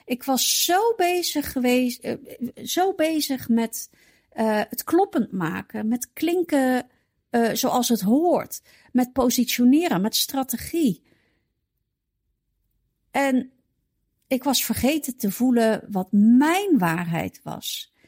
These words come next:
om het vanuit mezelf te brengen. Niet te praten naar de mond van wat ik dacht dat mijn klanten wilden horen.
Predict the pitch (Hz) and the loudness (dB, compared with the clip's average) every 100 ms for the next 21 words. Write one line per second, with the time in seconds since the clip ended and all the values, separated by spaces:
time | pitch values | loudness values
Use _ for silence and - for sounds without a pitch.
0 | _ _ - 233 233 233 226 _ - - | _ _ -2 2 2 0 -6 _ -4 -2
1 | 214 240 240 233 226 190 262 349 359 - | 0 -2 2 2 4 2 2 2 0 -2
2 | - 185 180 156 131 - 196 _ _ _ | -4 -4 -4 -4 -4 -8 -12 _ _ _
3 | _ _ _ _ _ - 285 453 466 453 | _ _ _ _ _ 0 0 0 -4 0
4 | 262 196 208 208 190 190 190 214 202 196 | 0 0 0 0 0 2 4 4 2 0
5 | - 196 196 202 202 185 - - _ _ | 0 0 2 0 -2 -8 -10 -20 _ _
6 | 202 - 214 - - 196 185 190 269 339 | -10 -2 -2 -2 -8 -4 -2 -2 -2 -4
7 | 480 269 190 170 175 165 165 185 220 311 | -2 -4 -4 -4 -4 -4 -4 -6 -6 -8